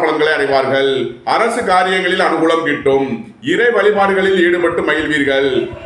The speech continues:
தந்தை வழி உறவினர்களால் எதிர்பார்த்த ஆதாயமான பலன்களை அடையக்கூடிய ஒரு சிறப்பான நாளாக விளங்குகிறது. மேசத்தை ராசியாக கொண்ட அசுவினி நட்சத்திர அன்பர்களுக்கான பலன்கள். வியாபாரிகள் வியாபாரத்தில் சிறந்து விளங்குவார்கள். பொருளாதார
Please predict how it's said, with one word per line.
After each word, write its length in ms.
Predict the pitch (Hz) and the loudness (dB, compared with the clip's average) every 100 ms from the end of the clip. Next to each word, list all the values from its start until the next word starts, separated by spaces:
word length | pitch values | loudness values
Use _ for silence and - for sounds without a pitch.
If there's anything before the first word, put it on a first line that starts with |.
| 160 | -2
தந்தை 280 | 180 214 226 | 0 2 2
வழி 160 | 226 220 190 | 2 2 2
உறவினர்களால் 580 | 196 190 185 185 190 | 2 2 2 2 2
எதிர்பார்த்த 500 | 175 175 175 175 185 156 | 0 2 2 2 2 2
ஆதாயமான 420 | 170 170 170 170 156 | 0 0 0 -2 -2
பலன்களை 300 | 160 160 160 | 0 2 2
அடையக்கூடிய 480 | 147 156 156 147 175 151 | 2 0 -2 -2 0 0
ஒரு 100 | 135 | 0
சிறப்பான 480 | 156 160 160 165 165 147 | 0 0 2 2 0 0
நாளாக 320 | 147 147 160 151 | 2 2 0 0
விளங்குகிறது. 580 | 147 151 131 127 127 131 117 - - - - _ _ _ - _ _ _ - _ - - - _ _ - - _ _ 135 | -2 -2 -2 0 0 0 0 -4 -10 -20 -20 _ _ _ -20 _ _ _ -20 _ -20 -20 -20 _ _ -20 -20 _ _ -2
மேசத்தை 500 | 185 226 220 196 214 190 | 0 0 0 0 0 2
ராசியாக 520 | 185 185 185 185 190 | 0 0 0 0 0
கொண்ட 180 | 175 175 165 147 | 0 0 0 0
அசுவினி 300 | 175 175 180 | 0 0 0
நட்சத்திர 420 | 165 160 151 160 160 | -2 -2 -2 0 0
அன்பர்களுக்கான 680 | 147 147 143 139 135 139 135 143 | 0 0 0 0 0 0 0 0
பலன்கள். 400 | 135 127 127 127 120 101 - - 139 | -2 -2 -2 0 -2 -4 -8 -8 -2
வியாபாரிகள் 580 | 202 226 208 202 214 170 | 0 2 2 2 0 0
வியாபாரத்தில் 520 | 185 180 185 185 185 160 | 0 2 2 0 -2 0
சிறந்து 260 | 165 165 160 | 0 0 0
விளங்குவார்கள். 600 | 147 139 139 120 131 131 127 - - - | 0 2 0 0 0 0 0 -2 -6 0
பொருளாதார 540 | 180 220 214 208 | 2 2 2 2